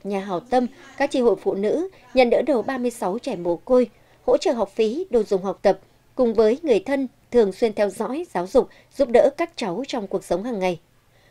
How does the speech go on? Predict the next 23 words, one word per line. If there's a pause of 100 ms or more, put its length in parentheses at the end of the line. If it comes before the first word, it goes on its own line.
(120)
Công
trình
đường
hoa,
đường
tranh, (160)
cột
điện
nở
hoa (380)
đã
vận
động
trồng
mới, (120)
trang
trí
các
tuyến
đường
hoa, (260)
đường
tranh,